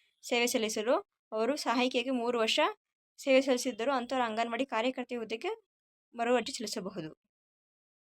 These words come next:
ಜೊತೆಗೆ ಅರ್ಜಿದಾರರು ಮೂರು ಕಿಲೋಮೀಟರ್ ವ್ಯಾಪ್ತಿಯೊಳಗೆ ವಾಸಿಸುವುದು ಅಗತ್ಯ. ನಿಮ್ಮ ಏರಿಯಾದಲ್ಲಿ ಏನಾರ ಅಂಗನವಾಡಿ ಖಾಲಿ ಇದ್ರೆ ನೀವು ಅದೇ ಏರಿಯಾದಲ್ಲಿ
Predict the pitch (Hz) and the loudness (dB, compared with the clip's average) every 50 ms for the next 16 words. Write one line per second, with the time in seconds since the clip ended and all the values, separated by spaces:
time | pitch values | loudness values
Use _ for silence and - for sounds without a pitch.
0 | _ _ _ _ _ _ _ 226 - 254 254 233 269 240 220 - 247 247 247 240 | _ _ _ _ _ _ _ -8 -4 -4 0 2 4 2 2 2 0 0 2 2
1 | 233 226 233 277 277 254 240 247 262 269 262 - 262 247 240 240 233 226 - 254 | 2 2 2 0 0 2 0 0 0 -2 -2 -2 -2 0 0 -2 -4 -4 -4 -4
2 | 277 359 349 247 220 226 - - - 254 233 240 247 220 208 254 247 247 254 233 | -4 -4 -2 0 -2 -2 -2 -4 -6 -4 -4 -2 -2 -2 -2 -2 -2 -4 -6 -4
3 | 226 220 214 196 196 202 190 - 233 254 294 359 - _ _ _ _ _ _ _ | -2 0 0 0 -2 -4 -6 -6 -6 -6 -6 -8 -10 _ _ _ _ _ _ _
4 | 262 254 262 262 254 254 254 269 262 254 240 240 240 233 233 233 240 233 269 226 | -4 0 2 4 6 6 6 6 4 4 2 2 0 0 0 0 0 0 0 0
5 | 226 240 254 247 226 254 - 240 220 214 220 220 226 214 202 233 254 247 247 240 | 0 0 0 0 0 -2 0 0 2 2 2 0 -2 -2 -2 -2 -2 -2 0 0
6 | 233 214 202 196 196 226 233 240 226 214 202 220 247 320 | 2 2 2 2 0 0 0 0 0 -2 -2 -4 -4 -4